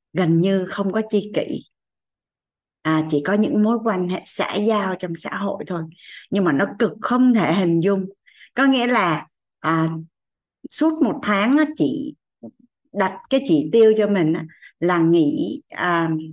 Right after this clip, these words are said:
một ngày chủ nhật trong một tháng thôi, nhưng mà cũng không có làm được. Ngày chủ nhật đó là cứ đi thăm người này, tặng quà cho người kia, rồi đi chơi với người nọ. Mục tiêu là để kết nối và xây dựng mối quan hệ.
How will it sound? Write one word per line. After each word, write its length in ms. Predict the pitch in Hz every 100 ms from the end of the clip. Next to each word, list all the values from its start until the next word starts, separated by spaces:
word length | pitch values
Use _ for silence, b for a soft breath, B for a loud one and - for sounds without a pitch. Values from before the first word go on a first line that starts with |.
| 160 _ _ _ _ _ _
một 300 | 170 202 202 196
ngày 220 | 196 175
chủ 100 | 156
nhật 200 | 165 196 -
trong 160 | 196 202
một 120 | 190
tháng 300 | 190 185 226
thôi, 200 | 233 208 190
nhưng 80 |
mà 60 | 175
cũng 120 | 160
không 180 | 165 208
có 80 | 208
làm 300 | 220 190 160
được. 160 | 160 156 160 _ _ _ _ _ _ -
Ngày 160 | 180 143
chủ 100 | 143
nhật 220 | 180 160 165
đó 140 | 202
là 380 | 202 175 156 160 b b _ -
cứ 140 | 233
đi 200 | 220 214 208
thăm 280 | 202 196
người 160 | 185 165
này, 380 | 156 151 143 139 - -
tặng 220 | 147 -
quà 240 | 175 170 156
cho 80 | 170
người 300 | 190 180 160 160
kia, 340 | 202 220 214
rồi 160 | 196 160
đi 180 | 165 190
chơi 220 | 214 196
với 120 | 196 226
người 220 | 208 165
nọ. 200 | 156 160 B B _
Mục 320 | 196 180 - -
tiêu 240 | 220 208
là 140 | 185 156
để 240 | 131 - -
kết 200 | 247 254
nối 260 | 220 214 240
và 100 | 185
xây 200 | 190 180
dựng 140 | - 175
mối 100 | 196
quan 200 | 214 185
hệ. 120 | 175